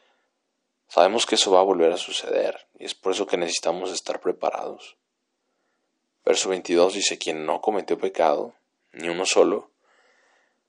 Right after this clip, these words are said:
ni fue encontrado engaño en su boca. Quien, cuando fue insultado, no insultó en retorno. Cuando sufría, no amenazaba,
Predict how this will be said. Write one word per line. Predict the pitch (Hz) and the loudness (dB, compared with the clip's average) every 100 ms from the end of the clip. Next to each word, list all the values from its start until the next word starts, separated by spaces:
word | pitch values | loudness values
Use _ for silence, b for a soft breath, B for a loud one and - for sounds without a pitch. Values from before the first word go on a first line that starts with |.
| _ | _
ni | - 101 | -6 -4
fue | 92 95 90 | 0 2 2
encontrado | 87 113 107 98 95 | 2 0 6 6 6
engaño | 101 98 90 98 | 4 0 0 -2
en | 98 | -6
su | 95 | -4
boca. | 80 - - - - _ _ _ _ _ _ _ _ _ b b b | 0 0 -4 -16 -18 _ _ _ _ _ _ _ _ _ b b b
Quien, | - 98 90 85 _ | 0 0 0 -6 _
cuando | - 90 87 | -2 0 -2
fue | - 98 | -8 -10
insultado, | 95 127 120 - 104 104 | -6 -6 -4 0 2 2
no | 95 | -2
insultó | 98 95 - - 90 | -6 -6 -8 -8 -8
en | 95 | -4
retorno. | 98 98 85 87 90 - _ _ _ _ _ _ _ _ _ B B B B | -4 2 2 2 -2 -12 _ _ _ _ _ _ _ _ _ B B B B
Cuando | 82 85 | -4 -2
sufría, | 78 78 - 90 90 101 | -2 -4 -2 -2 0 0
no | 107 | 2
amenazaba, | 104 107 95 78 - 107 - - - | 2 2 0 0 -2 -2 -4 -6 -20